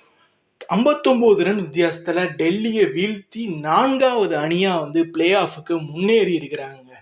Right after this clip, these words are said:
So, already நமக்கு தெரியும், ஜி டி, ஆர் சி பி, பஞ்சாப் குவாலிஃபை ஆயிருந்தாங்க. So, நாலாவது இடத்துக்கு டி சிக்கும்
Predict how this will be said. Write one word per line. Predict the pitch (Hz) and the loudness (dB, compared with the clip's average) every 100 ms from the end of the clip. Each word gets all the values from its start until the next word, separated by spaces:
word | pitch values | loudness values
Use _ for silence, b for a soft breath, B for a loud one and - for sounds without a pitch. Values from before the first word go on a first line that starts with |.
| _ b b b b | _ b b b b
So, | - 160 | -2 2
already | 180 196 220 | 4 4 2
நமக்கு | 190 175 | 0 2
தெரியும், | 185 190 196 196 175 | 2 2 2 0 -2
ஜி | 170 180 | -4 -4
டி, | 175 185 185 175 | -2 -2 0 2
ஆர் | 175 | 2
சி | 170 190 165 | 0 -6 -8
பி, | 180 | -10
பஞ்சாப் | 175 170 180 175 - | -6 -4 -2 -2 0
குவாலிஃபை | 180 175 170 | 0 0 -2
ஆயிருந்தாங்க. | 165 156 160 | -2 -6 -8
So, | 156 175 | -8 -6
நாலாவது | 151 165 208 208 190 | -2 2 2 4 2
இடத்துக்கு | 190 190 202 247 - B B B - 156 | 2 -2 -6 -8 -14 B B B -16 -2
டி | 202 233 | 0 2
சிக்கும் | 240 208 226 240 | 0 -2 -2 -2